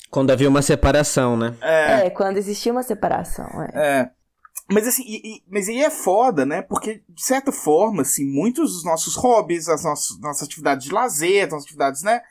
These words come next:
Speaker 2: Do, do, do prazer mesmo, é, vem da internet, né?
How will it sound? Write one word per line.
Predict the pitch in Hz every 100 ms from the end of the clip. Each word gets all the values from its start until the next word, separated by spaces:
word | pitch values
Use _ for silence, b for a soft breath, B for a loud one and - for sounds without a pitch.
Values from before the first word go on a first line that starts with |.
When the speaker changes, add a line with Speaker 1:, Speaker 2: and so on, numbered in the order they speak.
| b b b b _
Speaker 2:
Do, | 156
do, | 147 151
do | 165
prazer | 277 262 165 180 202
mesmo, | 202 202 233 277 285 _ _ -
é, | 113 - _ _ _ _ _ 156
vem | 156 226 247
da | 330
internet, | 302 226 156 123 - - - _ _
né? | 135 185